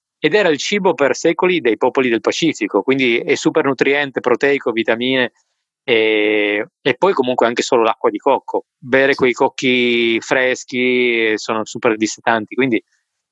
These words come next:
Speaker 1: diciamo che provare, provare il cibo indonesiano è, è un viaggio nel viaggio. E poi ci sono tutte quelle serie di cose fritte, ehm, eh, pisang goreng, che sono le banane fritte,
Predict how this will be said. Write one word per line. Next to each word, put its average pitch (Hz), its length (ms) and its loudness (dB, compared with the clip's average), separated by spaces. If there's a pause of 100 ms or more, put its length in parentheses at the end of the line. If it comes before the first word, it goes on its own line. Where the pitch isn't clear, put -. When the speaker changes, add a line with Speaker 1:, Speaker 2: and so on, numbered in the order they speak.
(300)
Speaker 1:
diciamo 185 340 2
che 143 140 0
provare, 135 840 0 (540)
provare 139 360 2
il 127 80 -2
cibo 123 1300 0
indonesiano 127 600 0
è, 113 140 0
è 107 100 -4
un 101 140 -8
viaggio 110 340 0
nel 101 120 -2
viaggio. 98 480 -2 (520)
E 190 140 0
poi 285 180 2
ci 170 140 -4
sono 151 160 2
tutte 180 180 0
quelle 165 200 2
serie 180 220 0
di 143 120 0
cose 156 600 2
fritte, 180 880 -2
ehm, 110 1000 -4 (300)
eh, 117 220 2
pisang 139 360 0
goreng, 139 380 2
che 127 80 0
sono 123 180 -4
le 123 60 2
banane 123 300 0
fritte, 135 720 0